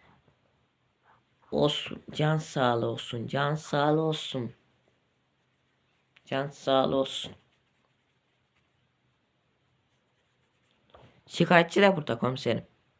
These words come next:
Niye şikayet ettin bu adamı? Ben bu adamla şikayetçi değilim komiserim. Bizi bu hale düşürenlerden şikayetçiyim.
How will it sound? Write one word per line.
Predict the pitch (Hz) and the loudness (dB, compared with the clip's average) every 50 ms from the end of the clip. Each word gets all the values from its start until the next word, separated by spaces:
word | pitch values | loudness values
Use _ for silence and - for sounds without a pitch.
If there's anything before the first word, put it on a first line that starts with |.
| _ - - | _ -2 2
Niye | 185 226 240 | 4 4 4
şikayet | 240 - - - - 165 151 147 - | 2 0 -4 2 4 4 6 6 4
ettin | 139 131 - - 123 123 123 120 | 0 -2 0 -2 0 0 4 4
bu | 120 | 4
adamı? | 123 120 110 113 117 143 151 170 - _ _ _ _ _ _ _ _ _ _ _ _ _ _ _ - | 4 2 0 0 0 0 -2 -2 -6 _ _ _ _ _ _ _ _ _ _ _ _ _ _ _ -2
Ben | 147 151 160 175 175 165 | 2 2 2 2 4 4
bu | 208 | 4
adamla | 156 156 156 160 160 165 165 156 | 6 6 4 4 2 0 -2 -4
şikayetçi | 151 - - - 147 147 147 147 - - 151 - | -4 -6 -4 0 2 2 2 0 -2 -6 -2 2
değilim | 139 143 147 143 - - | 4 4 4 2 -2 -4
komiserim. | - - 123 135 127 - - - 156 147 127 113 - - - _ - - - - _ _ - | -4 -2 -2 -2 -2 -4 -4 0 2 2 2 2 -2 -6 -20 _ -20 -20 -20 -20 _ _ -2
Bizi | 156 156 147 156 156 - | -2 -2 -2 -2 -2 0
bu | 160 156 143 | -2 0 2
hale | 143 143 151 156 156 156 143 | 2 2 2 2 2 0 -2
düşürenlerden | 139 151 - - - 151 151 139 143 143 147 151 151 143 151 151 | -4 -6 -8 -6 -4 -4 -4 -4 -4 -4 -4 -4 -4 -2 -4 -4
şikayetçiyim. | 151 - - - - - 135 123 113 104 - _ - - 107 107 - | -4 -6 -12 -16 -10 -8 -8 -6 -8 -8 -12 _ -8 -4 -4 -4 -4